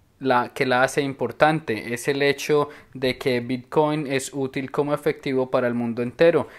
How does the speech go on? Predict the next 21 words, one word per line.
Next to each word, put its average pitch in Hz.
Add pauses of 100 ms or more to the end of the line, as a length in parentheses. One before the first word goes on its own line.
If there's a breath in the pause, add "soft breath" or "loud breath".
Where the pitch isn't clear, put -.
(160 loud breath)
en 127
una 131
manera 131
incensurable. 139 (440 loud breath)
Bloquear 143
tus 180
pagos 170
o 147
congelar 123
tu 147
cuenta 143
de 123
cualquier 127
forma 147 (260 loud breath)
son 139
esas 147
características 127
que -
hacen 120
Bitcoin 131
importante, 127